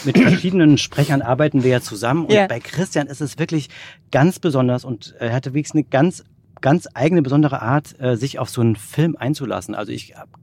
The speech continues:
Speaker 1: hab kaum Sprecher erlebt, die einen Satz lesen und ich denk mir, super,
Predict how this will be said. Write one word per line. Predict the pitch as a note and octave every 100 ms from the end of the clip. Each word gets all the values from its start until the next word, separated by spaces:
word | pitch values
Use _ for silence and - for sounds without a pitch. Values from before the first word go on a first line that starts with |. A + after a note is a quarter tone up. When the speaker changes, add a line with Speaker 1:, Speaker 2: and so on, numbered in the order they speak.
| -
Speaker 1:
hab | - -
kaum | - A2+ C3+ D#3+ - _ -
Sprecher | - D#3 D3+
erlebt, | C3 B2 D3 - - - - -
die | C3 C#3
einen | - A#2
Satz | A2+ - -
lesen | G#2+ G#2+
und | A#2
ich | A#2+
denk | C#3 C3
mir, | C3+ C3 _ _ _ _
super, | - G3+ C3+ F#2